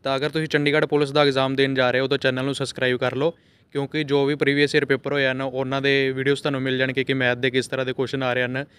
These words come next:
ਜੀ ਕੇ ਦੇ ਕਿਸ ਤਰ੍ਹਾਂ ਦੇ ਆ ਰਹੇ ਹਨ, ਔਰ ਜੀ ਕੇ ਕਿੱਥੋਂ ਪੁੱਛੀ ਜਾ ਰਹੀ ਹੈ, ਕਰੰਟ ਅਫੇਅਰ ਕਿੱਥੋਂ ਪੁੱਛੇ ਜਾ ਰਹੇ ਹਨ,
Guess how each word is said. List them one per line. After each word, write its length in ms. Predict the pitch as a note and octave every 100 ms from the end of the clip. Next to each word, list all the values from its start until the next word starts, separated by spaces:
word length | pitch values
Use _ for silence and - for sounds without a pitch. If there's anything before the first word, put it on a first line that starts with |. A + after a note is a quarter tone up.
| _ -
ਜੀ 180 | C3 C3
ਕੇ 140 | C#3
ਦੇ 100 | C3+
ਕਿਸ 180 | C3+ B2+
ਤਰ੍ਹਾਂ 220 | C3+ C3
ਦੇ 80 | C3
ਆ 120 | B2+
ਰਹੇ 120 | B2
ਹਨ, 260 | B2+ B2+ D3+ - _ _ _
ਔਰ 140 | C3 C3
ਜੀ 180 | B2+
ਕੇ 120 | C3 C3+
ਕਿੱਥੋਂ 260 | C3+ C#3
ਪੁੱਛੀ 240 | C3 B2 C3
ਜਾ 120 | C3
ਰਹੀ 100 | C3
ਹੈ, 60 |
ਕਰੰਟ 280 | C3+ C3 C3+
ਅਫੇਅਰ 180 | B2+ C3+
ਕਿੱਥੋਂ 240 | C3 - C3
ਪੁੱਛੇ 220 | B2+ C3+
ਜਾ 180 | B2+ A#2+
ਰਹੇ 120 | B2
ਹਨ, 200 | B2+